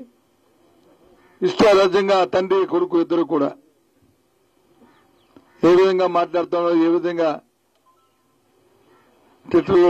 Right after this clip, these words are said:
ట్వీట్స్ పెడుతున్నారో చూస్తున్నాం. ప్రజలందరూ కూడా ఆలోచిస్తున్నారు. దాంతోపాటు ఏదైనా సరే ఒక కార్యక్రమం కానీ పె-, పె-, పెద్ద కార్యక్రమాన్ని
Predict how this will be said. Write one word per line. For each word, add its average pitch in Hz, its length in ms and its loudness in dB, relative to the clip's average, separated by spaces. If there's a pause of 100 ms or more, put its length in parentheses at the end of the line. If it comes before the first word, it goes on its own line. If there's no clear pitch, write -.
(100)
ట్వీట్స్ 151 280 -6
పెడుతున్నారో 160 420 -2 (120)
చూస్తున్నాం. 139 420 -10 (880)
ప్రజలందరూ 190 500 2
కూడా 190 180 0 (1300)
ఆలోచిస్తున్నారు. 151 680 -2 (1600)
దాంతోపాటు 214 580 2 (1300)
ఏదైనా 226 260 2 (120)
సరే 202 200 2 (1900)
ఒక 165 80 2 (100)
కార్యక్రమం 185 480 0
కానీ 170 140 -2 (120)
పె-, 156 180 0
పె-, 156 240 -2
పెద్ద 165 140 -8 (160)
కార్యక్రమాన్ని 139 600 -6